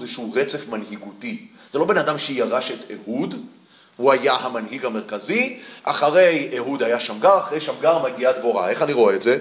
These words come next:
בפרק, בפסוק הראשון. פרק ד', "ויוסיפו בני ישראל לעשות הרע בעיני השם, ואהוד מת". מה זה ואהוד מת? המנהיג האחרון ברצף היה מי?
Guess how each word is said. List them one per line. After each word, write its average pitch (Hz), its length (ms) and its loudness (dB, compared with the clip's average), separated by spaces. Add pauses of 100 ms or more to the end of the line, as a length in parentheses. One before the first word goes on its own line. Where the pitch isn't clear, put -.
בפרק, 180 340 4
בפסוק 165 440 0
הראשון. 170 460 0 (560)
פרק 233 320 6
ד', 131 240 2
"ויוסיפו 208 420 -2
בני 165 120 0
ישראל 170 280 4
לעשות 156 320 0
הרע 135 180 4
בעיני 127 240 -2
השם, 123 440 2 (360)
ואהוד 147 480 4
מת". 117 240 -2 (480)
מה 127 80 -2
זה 202 140 -2
ואהוד 113 340 0
מת? 90 220 -12 (160)
המנהיג 107 300 -4
האחרון 143 440 2 (200)
ברצף 120 400 -4
היה 113 200 2
מי? 113 240 -6